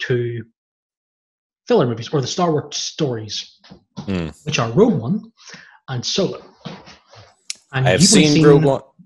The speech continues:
Speaker 1: Yeah, you've
Speaker 2: Rogue
Speaker 1: only seen
Speaker 2: One.
Speaker 1: Rogue One. <laughs>
Speaker 2: Yeah.
Speaker 1: Let's talk about, we'll begin with that, and I'll talk about Solo.
Speaker 2: Mm. Um, t-, I tell you what, you know, of the, of the, uh, we, we talk about, uh, I, I prefer Rogue One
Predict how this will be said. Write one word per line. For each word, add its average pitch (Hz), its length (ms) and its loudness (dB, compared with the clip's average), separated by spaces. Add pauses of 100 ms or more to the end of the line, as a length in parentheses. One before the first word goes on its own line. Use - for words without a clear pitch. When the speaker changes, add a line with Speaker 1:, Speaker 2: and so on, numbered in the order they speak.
Speaker 1:
Yeah, 156 140 2
you've 120 120 -2
Speaker 2:
Rogue 95 140 6
Speaker 1:
only - 100 4
seen - 240 0
Speaker 2:
One. 131 200 0
Speaker 1:
Rogue 131 140 0
One. 196 100 4 (200)
<laughs> - 120 -20
Speaker 2:
Yeah. - 160 -4
Speaker 1:
Let's 165 140 -2
talk 180 160 0
about, 175 160 -2
we'll 165 80 -6
begin 165 200 2
with 151 100 2
that, 131 120 -2
and 135 100 -6
I'll 123 160 -8
talk 127 140 -10
about 123 140 -16
Solo. 110 380 -12
Speaker 2:
Mm. 78 160 -16 (1600)
Um, 160 460 0 (760)
t-, 196 80 0
I - 220 0
tell 202 180 2
you 165 60 6
what, 117 220 4
you 123 60 0
know, 107 160 2
of 107 80 -2
the, 131 100 2
of 113 180 0
the, 95 300 2
uh, 90 140 -4
we, 98 200 -6
we 104 100 -10
talk 147 180 0
about, 120 180 0
uh, 92 320 2
I, 98 360 -4
I - 20 2
prefer 139 320 0
Rogue 98 340 2
One 87 260 0